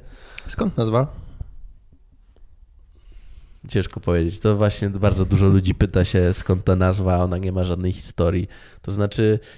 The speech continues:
Speaker 2: historia była taka, że zrobiłem taki typowy research, jeżeli chodzi o rynek,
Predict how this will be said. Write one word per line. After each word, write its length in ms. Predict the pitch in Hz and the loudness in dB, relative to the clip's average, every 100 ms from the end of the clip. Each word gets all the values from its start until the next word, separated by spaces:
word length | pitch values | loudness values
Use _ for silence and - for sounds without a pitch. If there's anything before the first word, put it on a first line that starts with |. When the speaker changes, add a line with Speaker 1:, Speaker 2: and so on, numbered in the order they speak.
| - | -16
Speaker 2:
historia 380 | - 120 117 | -2 2 2
była 200 | 110 104 | 4 2
taka, 360 | 101 101 104 95 | 2 0 2 0
że 540 | 90 95 95 92 92 92 87 82 - - _ _ _ _ - _ - _ _ _ - _ - 107 | 2 0 2 2 2 0 -2 -6 -12 -20 _ _ _ _ -20 _ -20 _ _ _ -20 _ -8 -2
zrobiłem 360 | 104 107 101 | 2 4 2
taki 260 | 101 - 104 | 2 -2 -4
typowy 460 | - - 104 98 | -6 0 2 2
research, 420 | 98 95 98 95 95 | 0 0 -4 -4 -6
jeżeli 260 | 98 95 | -4 -4
chodzi 320 | 95 90 92 | -2 -2 0
o 80 | 92 | 2
rynek, 460 | 104 104 92 - | 2 0 -2 -4